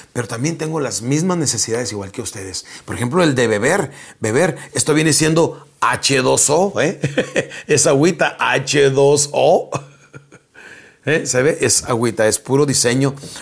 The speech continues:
No quiero que vayan a pensar que estoy tomando vinito, está cerrada, ¿eh?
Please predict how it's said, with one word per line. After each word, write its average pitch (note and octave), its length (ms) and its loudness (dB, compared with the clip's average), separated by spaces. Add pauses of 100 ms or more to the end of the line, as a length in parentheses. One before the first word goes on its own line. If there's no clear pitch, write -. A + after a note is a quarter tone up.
No A2+ 120 -6
quiero B2+ 220 -2
que A2 80 -2
vayan A#2+ 160 2
a A#2+ 80 -2
pensar A#2 260 -4
que - 80 -8
estoy B2 200 -4
tomando B2 680 -2 (160)
vinito, A2+ 440 -2
está A2+ 180 -4
cerrada, G2+ 560 -2
¿eh? C#3 180 -4